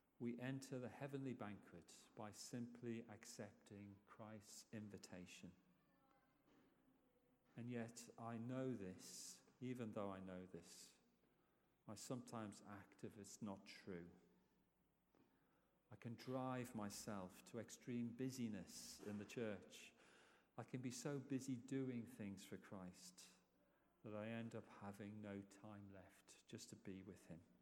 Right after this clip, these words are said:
And I sometimes suffer from what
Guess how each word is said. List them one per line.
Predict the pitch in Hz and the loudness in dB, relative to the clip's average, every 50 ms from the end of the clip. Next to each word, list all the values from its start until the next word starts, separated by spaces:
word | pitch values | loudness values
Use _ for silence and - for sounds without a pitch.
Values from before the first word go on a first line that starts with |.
| - - - - - _ _ _ - - - - - - - _ _ - - - - - - - - - - - - _ _ _ _ - - - - - - - - _ _ _ _ _ _ _ _ _ - _ _ _ _ _ _ _ _ _ _ _ _ - - - - - - - - - | -20 -20 -20 -20 -20 _ _ _ -20 -20 -20 -20 -20 -20 -20 _ _ -20 -20 -20 -20 -20 -20 -20 -20 -20 -20 -20 -20 _ _ _ _ -20 -20 -20 -20 -20 -20 -20 -20 _ _ _ _ _ _ _ _ _ -20 _ _ _ _ _ _ _ _ _ _ _ _ -20 -20 -20 -20 -20 -20 -10 -4 0
And | 120 117 | 2 2
I | 113 | 2
sometimes | - - - 160 160 143 - - - 139 135 135 131 131 123 117 | 2 2 4 4 4 2 0 0 0 2 4 4 4 2 2 0
suffer | - - - 131 120 - - 123 120 117 117 - | -2 0 2 2 2 4 4 6 6 6 4 2
from | - 120 117 120 | 2 2 2 2
what | 117 117 117 117 - | 2 2 0 -2 -4